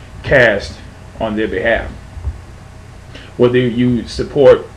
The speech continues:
same-sex marriage as Barack Obama does, or whether you support civil unions as, uh, uh, Senator Mitt, or Governor Mitt Romney does, uh, both are violations of Scripture because it is, again, an attack against the original blueprint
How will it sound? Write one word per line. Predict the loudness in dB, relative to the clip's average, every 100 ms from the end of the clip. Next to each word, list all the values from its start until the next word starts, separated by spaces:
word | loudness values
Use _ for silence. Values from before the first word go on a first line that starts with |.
| -18
same-sex | -4 0 0 -2 -4 -2
marriage | 0 0 2
as | -2
Barack | -4 -4 -2 -2
Obama | -6 -6 -4 -4 2
does, | 4 4 2
or | 0
whether | 0 0
you | -2
support | -6 -8 0 0 0 -10
civil | -2 0 2
unions | 2 2 0 0 -2
as, | -2 2 2 0 -4 -14 -20 -20 -14
uh, | -8 -6 -6 -10 -12 -18 -16
uh, | -14 -14
Senator | -6 -2 0
Mitt, | 0 0 -4
or | -6
Governor | 0 0 2
Mitt | 0 0
Romney | 0 0 0
does, | 2 4 2 -2 -12 -18 -14
uh, | -8 -4 -4
both | 2 4 4
are | 2 0
violations | 2 0 0 -2 -4 -10
of | -10
Scripture | -6 -4 -2 -4
because | -6 0 4 4 2 -4
it | -4 -2
is, | -2 -2
again, | -6 -2 2 2 2
an | -4 -6
attack | -6 -2 0 0 -2
against | -8 -6 -4 -6 -6
the | -4 -4
original | 0 -2 0 -4 -6 -10 -16 -14 -12 -12 -14 -16 -14
blueprint | 0 4 4 2 -8 -8